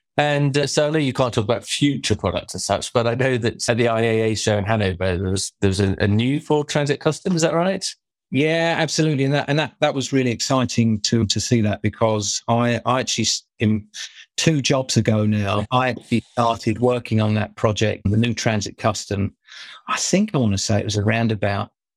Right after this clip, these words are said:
Speaker 2: two thousand and sixteen. So it was, it was a long time ago.
Speaker 1: That's a while ago, yeah.
Speaker 2: Yeah. And, and that was when I was back in my planning, planning job.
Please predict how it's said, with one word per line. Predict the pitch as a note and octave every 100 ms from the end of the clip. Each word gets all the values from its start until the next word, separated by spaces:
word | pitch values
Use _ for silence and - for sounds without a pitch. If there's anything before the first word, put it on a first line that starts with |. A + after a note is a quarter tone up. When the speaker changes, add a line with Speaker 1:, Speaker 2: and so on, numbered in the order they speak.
| -
Speaker 2:
two | - B2 A#2+
thousand | - - A2 G#2+ G2+ G#2+ G2+
and | G#2
sixteen. | - - - - - B2 G#2+ -
So | - G#2+
it | G#2 G#2+
was, | A2 - -
it | A#2+
was | A2+ G2
a |
long | G2+ A2 B2 C3
time | A2 A#2+ A2+
ago. | G2+ G#2+
Speaker 1:
That's | G2+
a | G#2
while | F2+ F2+
ago, | F#2 D#2+
yeah. | E2+ G#2 B2 E2+ - -
Speaker 2:
Yeah. | G2+ D3 B2 - _ -
And, | B2 A#2+
and | C3
that | C#3+
was | C3+ -
when | B2+
I | A#2+
was | A2+
back | C3+ -
in | A#2+
my | A#2 A2
planning, | - C#3 B2 A2 G#2 - _ _
planning | - B2+ A2 G2+
job. | A2+ F#2+